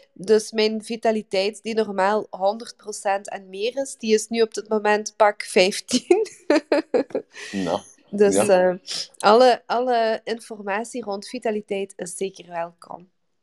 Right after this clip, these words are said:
Speaker 2: Oké. Nou, <clears throat> dan gaan we het dus hebben over vitaliteit. Ik, eh, zou willen vragen of er nog meer mensen naar boven zouden willen komen. Waarom? Omdat het, eh, dan makkelijk is om mij, eh, te interpreteren, interpreteren. En, eh, tegelijkertijd dan ook op- en aanmerkingen plaatsen,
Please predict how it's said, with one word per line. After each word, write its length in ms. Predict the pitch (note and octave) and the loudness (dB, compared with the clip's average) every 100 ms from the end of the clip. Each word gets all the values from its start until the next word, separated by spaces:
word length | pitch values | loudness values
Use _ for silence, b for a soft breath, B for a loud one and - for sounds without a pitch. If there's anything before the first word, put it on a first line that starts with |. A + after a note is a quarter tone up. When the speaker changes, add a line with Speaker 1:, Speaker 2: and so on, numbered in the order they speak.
| - | -4
Speaker 2:
Oké. 400 | G#2 - D#2 - _ B B B B | -4 -2 -6 -6 _ B B B B
Nou, 280 | D#3+ B2 - _ B | 4 4 2 _ B
<clears throat> 140 | B | B
dan 260 | - - E3+ | 4 6 4
gaan 100 | D#3 | 0
we 40 | |
het 80 | C3+ | -2
dus 80 | A#2+ | -2
hebben 220 | D3+ B2+ | -2 0
over 180 | A#2+ F#2+ | -2 -2
vitaliteit. 720 | A#2+ G#2+ F#2+ F#2 C#3 D3 D3+ | -8 -4 -6 0 0 0 -6
Ik, 180 | - - | -14 -8
eh, 80 | D3+ | -8
zou 200 | C3 C#3+ | -6 -4
willen 180 | A#2 A2 | -4 -6
vragen 280 | A2 C#3 G#2+ | -6 -6 -8
of 100 | - | -8
er 60 | A2 | -4
nog 120 | G2+ | -4
meer 180 | B2 B2 | -4 -6
mensen 240 | A2+ G#2+ | -8 -10
naar 80 | G2 | -2
boven 260 | G2+ G#2+ G2 | 2 2 2
zouden 300 | F#2 F2 - | -4 -4 -8
willen 160 | E2 | -14
komen. 340 | - E2+ D#2+ D#2 | -4 -2 -2 -4
Waarom? 380 | D2+ C2 B2 | -4 -2 -4
Omdat 360 | - E2+ E2 E2 | -8 -10 -6 -8
het, 200 | D2 - | -10 -10
eh, 120 | D#2 | -8
dan 200 | D2 D2+ | -4 -6
makkelijk 360 | E2 G#2+ E2 D#2+ | -4 -6 -6 -6
is 160 | D#2 D2+ | -8 -8
om 60 | |
mij, 380 | D#2 C#2 C2+ C2+ | -6 -4 -2 -4
eh, 60 | B1+ | -6
te 120 | - | -10
interpreteren, 840 | - - C#2+ C#2 D2 A2 A#2 A2+ | -16 -14 -14 -14 -4 0 0 -2
interpreteren. 720 | - - - G#2+ A2+ G2 G#2+ B B B B B | -8 -12 -10 -2 2 2 0 B B B B B
En, 280 | - E2 C2+ | 2 2 2
eh, 80 | B1 | 0
tegelijkertijd 640 | F2 F2 E2 - - D#2+ | 0 4 4 4 4 4
dan 140 | D2+ D#2 | 2 0
ook 160 | D#2 | 0
op- 180 | - D#2 | 2 2
en 80 | D#2+ | 2
aanmerkingen 560 | F2 E2+ E2 D#2 D#2+ D2+ | 2 2 2 0 -4 0
plaatsen, 480 | D#2+ D#2 D#2 - | 2 2 0 -6